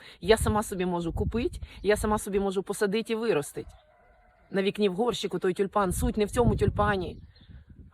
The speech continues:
А в тому, що зробили таку маркетингову залежність, жінка сидить і чекає, чи принесе їй той, от,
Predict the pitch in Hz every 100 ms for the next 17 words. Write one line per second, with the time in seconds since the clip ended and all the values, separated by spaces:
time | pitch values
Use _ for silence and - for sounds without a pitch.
0 | - - - 262 247 - 226 226 214 247
1 | 220 190 175 208 208 226 233 214 214 208
2 | 196 220 226 208 208 180 208 208 202 226
3 | 294 262 226 226 226 214 226 254 254 262
4 | 247 240 240 233 339